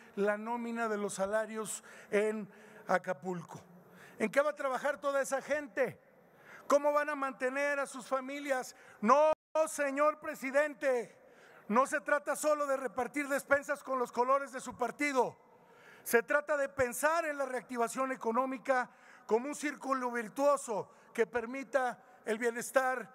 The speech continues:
de las y los ciudadanos. Aquí hago un espacio para invitarlos a estar muy atentos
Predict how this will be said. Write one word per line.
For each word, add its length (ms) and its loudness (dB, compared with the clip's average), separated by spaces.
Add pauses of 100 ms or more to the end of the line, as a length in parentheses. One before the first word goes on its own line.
(280)
de 140 4
las 240 0
y 60 -6
los 180 -2
ciudadanos. 880 -4 (800)
Aquí 220 0
hago 120 0
un 100 -2
espacio 440 -2
para 160 -2
invitarlos 840 0
a 60 -4
estar 300 0
muy 180 -2
atentos 760 -6